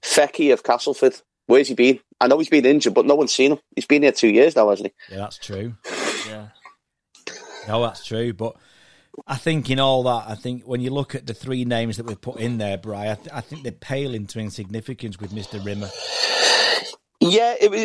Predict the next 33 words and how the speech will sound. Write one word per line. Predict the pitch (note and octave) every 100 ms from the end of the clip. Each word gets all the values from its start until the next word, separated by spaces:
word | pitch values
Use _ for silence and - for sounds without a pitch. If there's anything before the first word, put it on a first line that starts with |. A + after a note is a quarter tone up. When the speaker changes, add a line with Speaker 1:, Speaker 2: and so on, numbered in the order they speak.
| -
Speaker 1:
it, | G3 -
it | G3
was | G3+
the | G3
fact | - G#3 _
that | G#3 F3+ -
he | D#3
didn't | F#3 E3+
turn | - D#3
up | C#3+ B2+
till, | - C3+ C3 B2 A2 _ _ _ _ _ _ _ A#2
um, | A#2+ A2+ A2 G#2+ G2 _
was | A#2+
it | A2+
the | B2
championship | F3 D#3+ F#3+ E3+ E3 -
game? | D3 - _ _ _ _
Speaker 2:
Yeah. | A2 G#2 G2
Speaker 1:
No, | D3 G3 F#3
it | E3+
went, | D#3 F#3+ D3+
no, | D3+ F#3+ G3
it | F3+
Speaker 2:
It | D3+
Speaker 1:
was | C#3+
Speaker 2:
was | C3+
Speaker 1:
the | D3+ D3 D3 C#3+
Challenge | - E3+ F3 E3 -
Cup, | E3 - _ - -
Wheelchair | D3+ D#3+ - D3
Challenge | - C#3 -
Cup | D3+ D3
final. | D3+ D3+ D3+